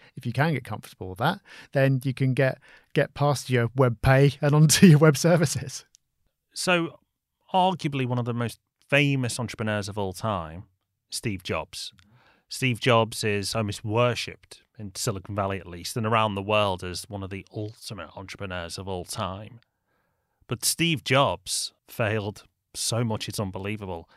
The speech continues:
Speaker 2: He, while he achieved so much, the failures on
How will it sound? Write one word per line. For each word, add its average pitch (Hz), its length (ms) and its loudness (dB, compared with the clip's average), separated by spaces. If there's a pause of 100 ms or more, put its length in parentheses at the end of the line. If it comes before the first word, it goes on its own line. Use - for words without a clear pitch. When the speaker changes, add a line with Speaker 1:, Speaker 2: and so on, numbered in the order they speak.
(120)
Speaker 2:
He, 127 120 0
while 131 300 4
he 143 100 6
achieved 160 440 0
so 98 240 -4
much, 85 460 -12 (400)
the 120 80 -10
failures 120 560 0
on 123 240 0